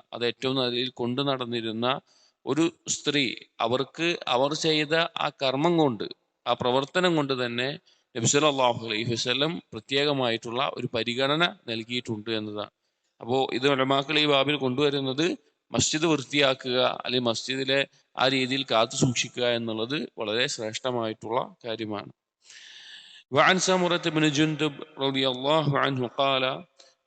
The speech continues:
أمرنا رسول الله صلى الله عليه وسلم أن نتخذ المساجد في ديارنا وأمرنا أن ننظ-،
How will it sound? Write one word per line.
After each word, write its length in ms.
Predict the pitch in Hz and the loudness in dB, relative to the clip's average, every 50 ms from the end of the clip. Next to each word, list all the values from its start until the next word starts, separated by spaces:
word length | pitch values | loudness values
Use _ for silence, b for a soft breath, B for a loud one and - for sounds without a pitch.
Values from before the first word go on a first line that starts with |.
| _ _ _ | _ _ _
أمرنا 540 | 151 165 170 165 160 151 151 151 147 156 160 175 170 | 0 2 4 4 4 6 6 4 4 4 2 2 2
رسول 380 | 160 147 131 - 151 151 147 147 | 2 2 2 2 2 2 0 -2
الله 340 | 135 139 139 135 135 135 131 127 | -2 -2 0 2 2 2 2 2
صلى 300 | 123 - 147 131 131 127 | 0 0 0 -2 -2 -4
الله 360 | 123 123 131 135 143 143 135 131 | -4 -2 0 0 0 0 0 0
عليه 340 | 131 131 127 135 135 127 131 | -2 -2 -2 -2 -4 -4 -4
وسلم 500 | 123 120 120 - 156 151 147 147 156 160 170 196 B B B B B B B _ _ - | -6 -6 -4 -4 -4 -4 0 0 0 0 -2 -8 B B B B B B B _ _ -2
أن 100 | 135 147 143 143 | 0 2 2 4
نتخذ 640 | 147 151 147 - - - 151 160 156 - 170 160 139 | 2 2 2 -2 -4 0 0 0 2 2 -2 0 2
المساجد 800 | 139 139 139 135 131 127 123 - - 156 160 170 170 160 147 139 143 139 | 2 0 2 0 0 0 0 0 0 2 2 2 2 2 0 0 0 0
في 180 | 104 - 135 123 | 0 0 -2 -2
ديارنا 720 | 120 123 120 120 127 139 147 151 151 147 147 147 151 160 165 175 185 - b b b b b b b b _ _ - | -2 -2 -2 0 0 0 2 0 0 0 0 0 0 0 0 -2 -4 -8 b b b b b b b b _ _ -4
وأمرنا 800 | 117 131 139 - - 165 165 160 151 139 135 135 135 139 151 165 170 - - - | 0 0 2 4 4 4 4 4 4 4 4 2 2 2 2 2 0 -2 -4 -4
أن 120 | - 143 143 135 | -2 0 0 2
ننظ-، 840 | 131 131 131 131 139 143 139 135 - _ _ _ _ - 123 127 131 | 2 0 2 2 2 0 0 -2 -8 _ _ _ _ -18 -10 -10 -10